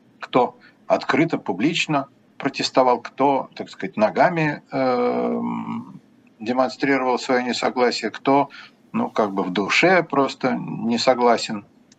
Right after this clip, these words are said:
Но так или иначе, вот перед всеми нами закрылись ворота, так же, как там перед, э, поборниками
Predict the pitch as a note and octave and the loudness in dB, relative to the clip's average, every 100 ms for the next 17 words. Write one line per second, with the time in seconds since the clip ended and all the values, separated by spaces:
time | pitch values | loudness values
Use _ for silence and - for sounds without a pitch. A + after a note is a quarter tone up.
0 | _ - - _ _ A#2 A2 C#3 C#3 C#3 | _ -20 -20 _ _ -4 0 2 2 2
1 | D3 G#3 G3+ E3 D#3+ D#3 - - D#3 D3 | 4 4 4 4 4 2 -10 0 0 0
2 | - - F3 D#3+ C#3+ C#3 - - - A#2+ | -2 2 4 4 2 -2 -10 -16 -6 2
3 | C#3 G#3+ G#3 G#3 G#3 _ _ _ _ _ | 4 4 4 0 -2 _ _ _ _ _
4 | _ _ _ - A2+ C#3 D3+ D3+ C3+ B2+ | _ _ _ -2 2 2 2 0 0 2
5 | C3+ E3+ G3+ D#3+ - E3 F3 D3 C#3+ C#3+ | 2 4 2 0 6 6 4 -2 -2 0
6 | B2 - A#2+ G#2 A#2+ A2+ - - A#2 A2 | 0 0 -2 -2 -2 -2 -4 -4 0 0
7 | - - - _ _ - G2+ G2 F#2 A2+ | -2 -16 -20 _ _ -2 0 0 2 2
8 | A2 A#2 A2 G#2+ A#2 A2 G#2+ G#2 G2 F#2+ | 4 2 0 -4 -4 -2 -2 0 0 -2
9 | G2+ A2 G2+ | -2 -8 -12